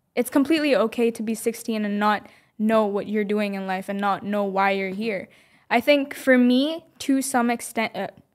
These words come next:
I think for me, I recently realized, like, after Ramadan from last year, I started, um, realizing it's also,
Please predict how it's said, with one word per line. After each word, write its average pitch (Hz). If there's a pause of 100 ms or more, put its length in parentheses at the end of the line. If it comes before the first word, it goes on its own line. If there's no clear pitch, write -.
I 240
think 285
for 277
me, 233
I 214
recently 247
realized, 208 (200)
like, 202
after 214 (460)
Ramadan 214 (200)
from 214
last 202
year, 214 (640)
I 214
started, 233 (100)
um, 202
realizing 214 (180)
it's 214
also, 214